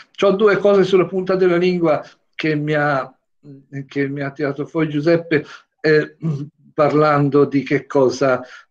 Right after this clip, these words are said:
eh, però ritorno indietro, mi dispiace un poco, de-, di che cosa, in che cosa consiste il lavoro del medico, eh, se è quello che, che, che volete sapere. Eh, i-, in un, in,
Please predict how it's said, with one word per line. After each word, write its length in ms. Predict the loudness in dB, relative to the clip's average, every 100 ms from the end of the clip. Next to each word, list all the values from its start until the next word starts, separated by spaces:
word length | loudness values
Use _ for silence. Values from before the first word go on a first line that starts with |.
| _
eh, 260 | -2 -2
però 240 | 0 0 2
ritorno 420 | 0 0 0 0
indietro, 400 | -2 -2 -2 -4
mi 100 | -8
dispiace 360 | -8 -4 -4
un 80 | -4
poco, 340 | -4 -6 -6 -12 -20 _
de-, 400 | -6 0 2 2
di 100 | 0
che 200 | 0 -2
cosa, 300 | 2 4 4
in 60 | 2
che 120 | 2
cosa 280 | 2 2 0
consiste 920 | -2 -2 -2 -4 -4 -2 2 2 0
il 80 | 0
lavoro 300 | 2 2 2
del 220 | 0 0
medico, 600 | 0 -2 -4 -4 -4 -4 -12 -20 _ _
eh, 240 | 0 0
se 260 | 0 -2 -2
è 80 | -2
quello 440 | -2 0 0 -2
che, 400 | 0 0 0 -4
che, 580 | 0 4 4 2 -4 -12 _ -2 -2 -2
che 140 | 0
volete 280 | 2 2 0
sapere. 580 | -4 -4 0 0 0 -4 -12 -20 _
Eh, 360 | -4 -2 -4 _
i-, 300 | -4 -2 0
in 120 | 4
un, 480 | 6 6 4 4 4
in, 180 | 4 2